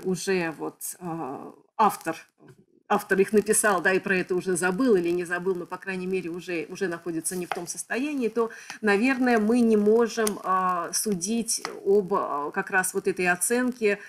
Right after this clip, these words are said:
смысла, эмоциональности и чего-то еще, вот, э, порожденного текста. И мы тогда предложили эксперимент, то есть, собственно, это был эксперимент, идея эксперимента была, а,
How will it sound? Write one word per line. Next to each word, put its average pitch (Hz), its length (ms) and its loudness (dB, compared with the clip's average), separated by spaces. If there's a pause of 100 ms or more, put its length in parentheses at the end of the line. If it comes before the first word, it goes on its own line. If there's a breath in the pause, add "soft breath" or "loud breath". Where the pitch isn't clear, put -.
(120 loud breath)
смысла, 226 880 2
эмоциональности 190 960 0
и 185 180 -8
чего-то 185 440 -2
еще, 226 520 0 (360 loud breath)
вот, 175 360 -8
э, 139 600 -4
порожденного 196 640 2
текста. - 480 -4 (340 soft breath)
И 214 80 2
мы 311 140 4
тогда 262 340 0
предложили 208 640 2
эксперимент, 226 560 0
то 196 60 -2
есть, - 80 -8
собственно, 185 280 -8
это 170 100 -8
был 175 180 -4
эксперимент, 180 640 -4
идея 185 300 2
эксперимента 170 640 -8
была, 160 480 -4
а, 151 440 -2